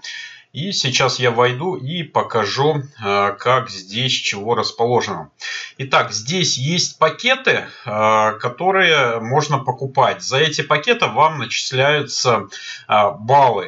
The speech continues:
И вот на эти баллы можно давать рекламу. Э, рекламу, причем на сервисе, который уже более трех лет, э, на рынке существует. Вы видите, как обновляются здесь баннеры.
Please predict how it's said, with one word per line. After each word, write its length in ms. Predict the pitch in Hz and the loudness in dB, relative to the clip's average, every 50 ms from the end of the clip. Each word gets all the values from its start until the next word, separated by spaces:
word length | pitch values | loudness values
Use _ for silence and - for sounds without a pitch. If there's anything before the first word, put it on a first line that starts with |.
| - - | -8 -8
И 280 | - 151 175 160 120 98 | -2 0 0 2 0 0
вот 280 | 107 123 151 151 - | 2 2 2 2 2
на 180 | 151 151 160 175 | 2 2 2 2
эти 200 | 160 - - 165 | 2 2 0 -2
баллы 360 | 156 160 - 226 226 208 160 | 0 4 4 4 6 4 4
можно 380 | 120 123 147 160 151 151 120 101 | 2 2 0 0 0 0 -2 0
давать 340 | 101 113 143 139 139 139 | 2 2 4 4 2 2
рекламу. 640 | 139 123 120 - - 120 110 104 98 95 90 85 - | -2 -4 -4 -2 2 2 4 4 2 0 -4 -12 -10
Э, 220 | 101 107 107 110 107 | -4 0 0 2 2
рекламу, 580 | 120 123 - 151 165 180 185 180 175 127 117 | 0 -2 0 4 4 6 4 4 2 -4 -6
причем 640 | - 123 113 110 - - 147 143 139 123 107 107 110 | -6 -8 -6 -4 -4 -2 -2 -2 -2 -2 -4 -2 0
на 320 | 113 113 110 107 107 104 | 2 4 4 4 4 2
сервисе, 560 | - - - 165 170 170 160 139 - - 120 | 0 0 0 0 2 2 2 0 0 -2 -2
который 460 | - - 117 - - 143 139 135 123 | -4 -4 -6 -6 -4 -4 -2 0 0
уже 420 | 110 104 104 101 123 135 135 123 113 | 0 -2 -4 -2 0 2 2 4 2
более 380 | 101 98 110 127 117 104 101 | 2 0 0 0 0 0 0
трех 320 | 101 - 117 117 117 - 143 | -2 -2 -4 -4 -4 -2 0
лет, 300 | 147 156 170 175 - - - | 0 2 0 0 -2 -6 -6
э, 320 | 107 104 104 104 104 101 | -4 -2 0 0 -2 -2
на 340 | 104 107 110 110 110 107 - | -2 0 2 4 6 6 4
рынке 300 | 123 135 147 135 - 135 | 4 2 0 -2 -4 -8
существует. 720 | - - - - - - - - 120 117 104 95 90 92 | -8 -6 -4 -4 -4 -4 -6 -6 -4 -2 -2 -2 -2 -4
Вы 180 | 101 120 120 107 | -2 -2 -2 0
видите, 440 | 104 123 143 139 113 101 98 - 113 | 0 -2 -4 -4 -4 -6 -6 -6 -8
как 340 | - - - 123 110 - - | -6 -2 0 0 0 0 -2
обновляются 760 | 107 101 113 110 110 117 120 117 107 101 98 - - 107 104 | -6 -4 -2 -2 0 0 0 2 2 0 -2 -4 -6 -10 -10
здесь 320 | 98 101 117 127 123 117 | -8 -6 -4 -4 -4 -2
баннеры. 560 | 120 143 180 208 202 196 170 131 107 92 - | 2 4 4 4 4 4 2 0 0 -2 -6